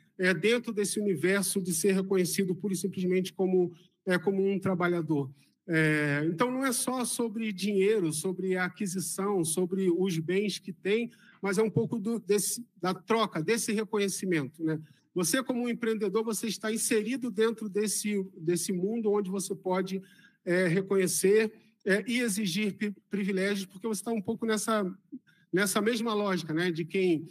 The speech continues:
é um empreendedor, de quem paga os seus impostos e que você pode reivindicar ali os mesmos, é, os mesmos privilégios. E os coaches, a mesma coisa, né? Essa, essa ideia de você ser, é, de você ser o,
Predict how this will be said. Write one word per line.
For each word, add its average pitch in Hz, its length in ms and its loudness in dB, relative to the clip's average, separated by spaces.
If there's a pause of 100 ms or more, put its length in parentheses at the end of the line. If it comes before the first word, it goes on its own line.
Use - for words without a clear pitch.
(140)
é 180 80 -2
um 190 80 4
empreendedor, 185 640 0
de 165 100 -2
quem 170 220 0
paga 165 340 -2
os 160 140 0
seus 160 200 -2
impostos 185 580 -2
e 165 60 -4
que 165 100 -12
você 170 200 -4
pode 175 300 -2
reivindicar 170 760 0 (340)
ali 175 260 4
os 202 120 2
mesmos, 202 640 2
é, 190 100 0
os 180 120 2
mesmos 190 380 0
privilégios. 175 720 -2 (400)
E 226 80 2
os 269 160 0
coaches, 262 380 -2
a 254 80 -4
mesma 247 280 -4
coisa, 196 360 -4
né? 175 260 -2
Essa, 165 400 -6 (380)
essa 165 420 -2
ideia 170 320 2
de 180 100 -4
você 185 300 -2
ser, 190 420 0 (680)
é, 160 260 6
de 160 100 2
você 180 360 4
ser 185 260 2
o, 170 340 4